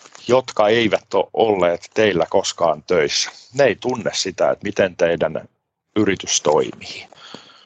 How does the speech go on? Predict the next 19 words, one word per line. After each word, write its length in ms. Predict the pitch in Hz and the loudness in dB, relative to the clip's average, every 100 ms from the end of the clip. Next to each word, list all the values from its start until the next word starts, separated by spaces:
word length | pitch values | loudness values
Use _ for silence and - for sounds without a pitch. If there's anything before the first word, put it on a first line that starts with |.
| - | -6
missä 340 | 120 120 - | -2 2 2
mitkäkin 480 | 92 101 - 95 78 | 0 -2 -4 -2 0
asiat 300 | 71 - - - | 0 0 -2 2
on, 260 | 104 87 | 2 0
kuka 340 | - - 95 92 | -2 0 2 2
vastaa 480 | 92 - - 82 82 | 2 0 0 0 0
mistäkin, 480 | 87 - 73 - | -4 -4 -6 -8
miten 320 | 85 104 85 80 | -6 -2 -2 -2
prosessit 680 | - 92 82 - 76 - | -2 -2 -2 -4 -4 -4
on 80 | 76 | 0
hoidettu, 640 | 82 78 - - - - - - _ | 0 0 -2 -4 -6 -6 -8 -20 _
keitä 260 | 107 98 85 | 0 2 2
yhteistyökumppaneita 1300 | 92 - 87 80 - 73 - 82 76 82 78 76 - | 0 -2 -2 0 -2 -2 -4 -8 -2 -2 -2 -4 0
teillä 260 | 80 80 | 0 0
on 80 | 80 | -2
ja 100 | 76 | -4
niin 240 | 95 85 | -4 0
edespäin. 600 | - 82 73 - - 64 | 0 2 0 0 0 0
Ja 80 | 55 | 0